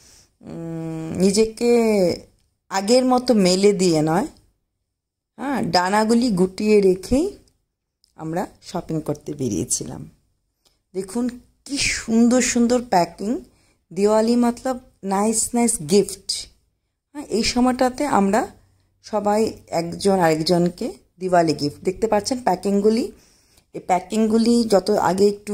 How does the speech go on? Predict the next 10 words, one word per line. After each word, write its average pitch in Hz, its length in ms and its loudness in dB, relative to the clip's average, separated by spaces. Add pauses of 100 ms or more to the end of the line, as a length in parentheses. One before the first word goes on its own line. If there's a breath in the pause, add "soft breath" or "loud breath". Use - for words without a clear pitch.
(160)
একটু - 200 -8
আগে 185 200 2
কিনে 208 240 0
নেওয়াই 214 260 4
ভালো। 180 320 2 (1300)
তাই 175 160 -4 (100)
আমরা 165 220 2
প্যাকিং 170 260 0
কিনে 196 220 0
নিচ্ছি, 185 400 0